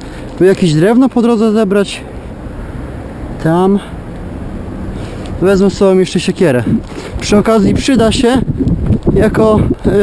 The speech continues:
y, sprzęt asekuracyjny. Aha, widzę, siekiery nie ma. Już?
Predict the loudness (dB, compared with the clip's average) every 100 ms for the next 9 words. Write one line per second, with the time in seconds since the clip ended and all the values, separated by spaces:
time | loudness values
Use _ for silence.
0 | 4 2 0 -2 0 0 0 0 0 2
1 | 0 2 2 4 4 2 2 0 0 2
2 | 4 6 4 2 0 -4 -4 -8 -14 -14
3 | -8 2 2 2 -4